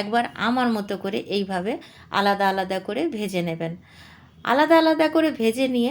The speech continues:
তারপর পুজোতে যখন আপনারা নিবেদন করবেন প্রসাদ হিসাবে, তখন দেখবেন অনেক বেশি ভালো লাগবে। দেখুন, এখন আমরা দিয়ে দেব, এগুলোকে মঠ বলে, মঠ বলে থাকি আমরা।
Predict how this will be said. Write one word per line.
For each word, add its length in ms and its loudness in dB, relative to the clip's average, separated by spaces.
তারপর 360 0
পুজোতে 420 -2
যখন 220 0
আপনারা 300 -4
নিবেদন 380 0
করবেন 380 -2
প্রসাদ 400 -4
হিসাবে, 380 -4
তখন 280 2
দেখবেন 340 -2
অনেক 340 0
বেশি 280 -4
ভালো 260 0
লাগবে। 400 -4
দেখুন, 280 4
এখন 260 0
আমরা 280 0
দিয়ে 240 -2
দেব, 200 2
এগুলোকে 420 2
মঠ 240 4
বলে, 220 0
মঠ 200 2
বলে 320 4
থাকি 300 0
আমরা। 300 -2